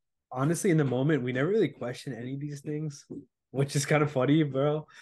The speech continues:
But I'm gonna be honest, man, you're, you're a hundred percent right. Like, we never questioned, yo, what, what the hell is Ash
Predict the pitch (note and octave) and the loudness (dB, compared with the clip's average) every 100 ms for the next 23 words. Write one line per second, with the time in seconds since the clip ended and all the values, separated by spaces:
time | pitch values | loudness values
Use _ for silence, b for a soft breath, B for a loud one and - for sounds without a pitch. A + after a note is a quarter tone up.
0 | B - C#3 - C3 F#3 D3+ C3+ D3 E3 | B -2 -2 0 2 4 4 4 2 0
1 | D3 D3+ C#3+ C3 C#3+ C3 C3 C3 C#3 C#3+ | 2 2 0 -2 -4 -2 -6 -4 -4 -4
2 | C#3 C3+ A#2 A2 A#2 G#2+ G#2+ - b b | -4 -6 -4 -4 -4 -4 -10 -14 b b
3 | - F#3 A#3+ F#3+ - D3+ - B2+ B2+ B2 | 2 6 6 6 2 0 0 -6 -2 -2
4 | A2 C3 C3 A#2+ A#2+ A#2 B2+ B2+ A#2+ - | -2 -4 -4 -10 -6 -4 -4 -4 -6 -8
5 | A2+ A2+ | -10 -10